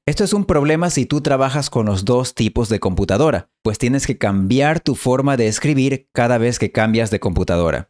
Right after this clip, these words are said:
El quinto y último problema es que al teclado United States International le faltan un par de caracteres del francés y el alemán y tampoco tiene soporte para turco, rumano y otros idiomas populares.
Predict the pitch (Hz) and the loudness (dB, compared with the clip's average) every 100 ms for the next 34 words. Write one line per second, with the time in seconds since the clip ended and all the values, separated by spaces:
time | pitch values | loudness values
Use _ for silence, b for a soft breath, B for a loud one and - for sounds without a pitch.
0 | - 117 113 185 180 143 147 127 131 143 | -4 -4 0 0 0 0 0 0 0 0
1 | 151 139 117 113 95 95 98 120 123 165 | -2 0 0 0 0 -2 -2 -4 -2 -2
2 | 143 117 123 127 135 117 101 110 120 120 | -2 -2 0 2 2 2 2 2 0 -2
3 | - 117 - - 117 92 98 117 123 104 | -2 -2 -2 -4 -4 0 0 2 0 0
4 | 95 101 - 110 - 147 160 160 139 - | 0 -2 -4 -2 0 0 0 -2 -2 0
5 | 143 147 143 113 98 - 120 123 110 95 | 0 0 -2 -2 -2 -2 0 0 -2 -2
6 | 98 92 95 127 117 - 110 98 95 104 | -2 -2 -2 -2 -2 -2 -2 0 0 0
7 | 120 110 - _ 131 143 127 185 202 165 | 0 -2 -6 _ -2 -2 -2 -2 0 0
8 | 160 147 127 139 131 147 113 98 - 143 | -2 -2 -2 -2 -2 -2 0 -2 -2 -2
9 | 143 151 147 143 110 101 120 127 131 107 | 0 0 -2 0 0 2 2 2 0 0
10 | 107 120 113 107 104 110 - 92 92 87 | 0 -2 -2 0 0 -2 -2 -4 0 0
11 | 82 90 - | -2 -4 -10